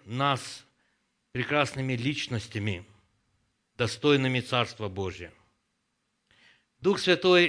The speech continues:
это как евнух, который приготавливает царицу для посещения царя. И этот процесс, он был, э, не кратковременным.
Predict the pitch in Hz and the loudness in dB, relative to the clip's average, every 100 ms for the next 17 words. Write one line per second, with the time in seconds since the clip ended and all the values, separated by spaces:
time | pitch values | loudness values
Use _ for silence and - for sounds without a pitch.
0 | - 143 151 - 143 - - - 131 143 | 0 -2 -2 -2 -4 -4 -18 -10 -4 4
1 | 165 151 131 117 127 143 135 135 127 127 | 4 6 2 0 -2 0 0 0 0 0
2 | 143 143 127 123 123 117 - - - _ | 2 2 2 2 2 0 -12 -20 -20 _
3 | _ _ - 127 160 - 120 95 - - | _ _ 2 4 4 0 -2 -4 -6 -20
4 | - _ _ _ _ 107 120 123 110 120 | -20 _ _ _ _ -8 -6 -4 -4 -2
5 | - 135 120 110 - 120 123 95 90 - | 2 4 4 0 2 2 4 0 -4 -16
6 | _ _ _ _ _ _ _ _ _ _ | _ _ _ _ _ _ _ _ _ _
7 | _ _ _ _ _ _ _ - 117 131 | _ _ _ _ _ _ _ -6 2 4
8 | 131 127 139 127 - 180 185 139 123 110 | 2 -2 2 0 4 2 4 0 -2 2
9 | 143 139 135 107 113 120 127 123 113 110 | 2 2 0 -8 -8 -4 0 0 -2 -6
10 | 113 131 - 139 139 143 123 127 151 190 | -6 -6 0 0 2 0 2 4 4 2
11 | 131 107 87 82 | 0 0 -2 -12